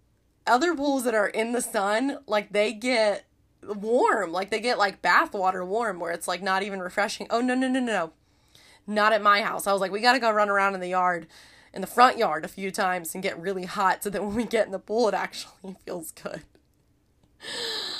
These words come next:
Oh, so then we make it through the summer with the pool. It was really, it was fun, but it did not do what I thought it was gonna do.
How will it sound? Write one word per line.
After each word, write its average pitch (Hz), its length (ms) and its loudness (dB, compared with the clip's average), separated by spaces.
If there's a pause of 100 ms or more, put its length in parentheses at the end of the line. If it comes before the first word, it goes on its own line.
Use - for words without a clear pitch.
(300)
Oh, 359 840 4
so 262 260 -2
then 254 240 0
we 269 140 0
make 240 220 -2
it 247 160 -6
through 240 300 -2
the 233 140 -4
summer 208 380 -4
with 196 140 -6
the 202 80 -6
pool. 180 340 -6
It 214 160 -4
was 202 180 -4
really, 196 340 -8
it 226 100 -6
was 320 320 0
fun, 190 380 0
but 185 180 -6
it 214 180 -4
did 233 140 -4
not 185 500 -2
do 175 180 -6
what 165 140 -4
I 160 80 -8
thought 160 220 -8
it - 40 -8
was - 120 -10
gonna 156 200 -12
do. - 260 -12